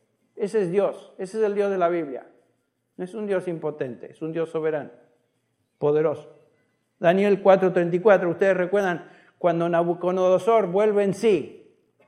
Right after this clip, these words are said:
y después de haber, eh, pretendido y en una forma arrogante hablar a Dios como si Él fuera el gran soberano de la tierra, de los re-, reinos del,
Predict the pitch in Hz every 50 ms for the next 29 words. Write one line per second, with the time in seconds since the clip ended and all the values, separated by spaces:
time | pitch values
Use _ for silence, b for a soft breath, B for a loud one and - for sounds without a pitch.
0 | _ _ _ 156 160 175 170 175 220 233 220 214 208 202 208 220 220 214 190 180
1 | 185 - - - - _ _ _ _ _ _ - - 170 170 160 170 - 214 214
2 | 185 - 214 196 196 196 190 220 226 226 220 214 208 208 202 190 185 180 175 170
3 | 170 165 160 156 151 147 147 - _ _ _ _ _ _ _ _ _ _ _ 165
4 | 165 190 202 190 175 123 - 202 208 202 196 185 175 170 160 160 170 175 185 185
5 | 185 196 208 220 214 214 202 175 196 190 170 160 135 - - - - _ _ _
6 | _ _ _ _ _ _ _ _ _ _ _ _ _ _ _ _ _ 160 165 170
7 | 185 202 208 202 196 180 175 180 196 208 208 208 196 202 208 208 190 180 170 165
8 | - 190 202 214 220 214 202 208 202 214 202 196 180 165 165 202 208 214 214 214
9 | 208 196 175 - 190 175 180 180 185 196 208 208 196 190 180 175 165 165 165 160
10 | 160 165 165 196 214 220 226 220 214 208 190 180 170 160 156 156 156 147 160 196
11 | 208 208 - 139 151 165 190 226 226 233 214 202 190 185 165 175 165 156 151 147
12 | 143 -